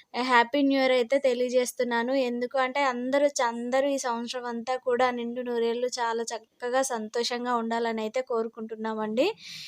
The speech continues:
ఎవరైనా సరే మంచి ఆరోగ్యాలతో మంచిగా సంతోషంతో ఉండాలనేసి కోరుకుంటున్నాను. అలాగే ఇలా చూడండి, ఇక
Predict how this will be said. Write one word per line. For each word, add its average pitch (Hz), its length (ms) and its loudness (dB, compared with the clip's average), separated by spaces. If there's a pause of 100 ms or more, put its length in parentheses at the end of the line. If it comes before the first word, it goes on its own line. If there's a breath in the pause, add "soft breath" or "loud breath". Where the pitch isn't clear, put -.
(180 loud breath)
ఎవరైనా 262 520 2
సరే 254 320 0
మంచి 240 440 -2
ఆరోగ్యాలతో 233 680 0
మంచిగా 233 400 -4
సంతోషంతో 233 800 -4
ఉండాలనేసి 220 840 0 (560 loud breath)
కోరుకుంటున్నాను. 247 840 2 (220)
అలాగే 262 560 6
ఇలా 262 240 4
చూడండి, 254 520 0
ఇక 254 160 -2